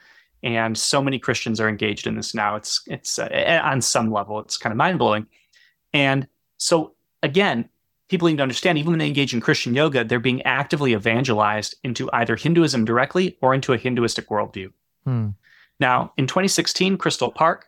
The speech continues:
Speaker 1: conducted a national survey of yoga practitioners, of three hundred and sixty yoga students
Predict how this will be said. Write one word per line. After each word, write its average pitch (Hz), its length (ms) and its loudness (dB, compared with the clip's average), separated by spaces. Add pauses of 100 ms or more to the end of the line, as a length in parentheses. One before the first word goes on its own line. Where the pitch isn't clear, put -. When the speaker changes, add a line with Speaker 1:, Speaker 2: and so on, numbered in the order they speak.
Speaker 1:
conducted 131 400 0
a 113 40 2
national 135 540 0
survey 139 360 2
of 110 80 -2
yoga 120 240 0
practitioners, - 760 -6 (1040)
of 120 220 -2 (100)
three 165 120 4
hundred 151 120 6
and 139 100 0
sixty - 300 -2
yoga 120 240 2
students 165 460 -2